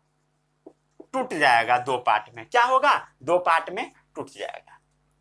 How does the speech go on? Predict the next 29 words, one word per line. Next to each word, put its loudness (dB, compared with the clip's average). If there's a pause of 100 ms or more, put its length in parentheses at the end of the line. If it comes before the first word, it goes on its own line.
दो 2
पार्ट 0
में -8
वो -2 (380)
टूट -8
गया, -10 (1000)
ठीक -14
है, -10 (240)
दो -4
पार्ट -2
में -10
डिवाइड -6
कर -12
गया -16 (220)
कोई -6
भी -10
सेल, -14 (520)
ठीक -6
है। -8 (1200)
सेल 2
डिवीजन -2
इसी -6
को -4
बोला 0
जाता 0
है, 0
इसी -6
प्रोसेस 0
को 2